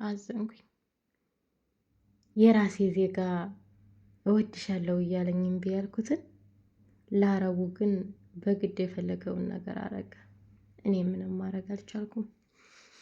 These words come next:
እናም ያን ቀን ብቻ አይደለም፣ በተደጋጋሚ ይደፍረኝ ጀመር።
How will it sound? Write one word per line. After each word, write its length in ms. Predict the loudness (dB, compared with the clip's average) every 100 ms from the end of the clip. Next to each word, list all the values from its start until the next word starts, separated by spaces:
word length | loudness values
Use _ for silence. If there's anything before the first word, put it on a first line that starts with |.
| -20 _ _ _ _ _ _ _ _ 8
እናም 420 | 10 10 8 4 -2 _ _ _
ያን 360 | 4 6 8 6
ቀን 160 | 6 4
ብቻ 180 | 2 -2
አይደለም፣ 380 | -4 -2 -2 -4 -8 -2
በተደጋጋሚ 800 | -2 2 2 2 -2 -4 -2 0
ይደፍረኝ 460 | 0 0 -4 -4 -8
ጀመር። 400 | -6 -8 -6 -6